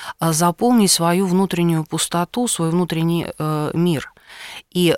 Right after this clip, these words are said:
э, собственно, когда, э, жалуется человек на одиночество, вот как он переживает это одиночество, что мне пусто, пусто, грустно, скучно,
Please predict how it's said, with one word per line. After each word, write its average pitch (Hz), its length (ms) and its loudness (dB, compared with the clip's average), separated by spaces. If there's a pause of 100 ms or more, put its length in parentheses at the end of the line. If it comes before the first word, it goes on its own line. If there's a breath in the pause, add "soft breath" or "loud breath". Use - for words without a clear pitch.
э, 160 440 2
собственно, 180 300 -2
когда, 170 520 2
э, 160 240 0
жалуется 156 500 0
человек 160 540 -2
на 147 220 0
одиночество, 185 680 0
вот 143 160 -4
как - 200 -2
он 139 100 -2
переживает 165 680 0
это 135 220 -4
одиночество, 135 680 -4
что 151 200 -6
мне 156 200 -2 (440 loud breath)
пусто, 233 500 2 (140)
пусто, 247 400 0
грустно, 208 680 2
скучно, 196 880 0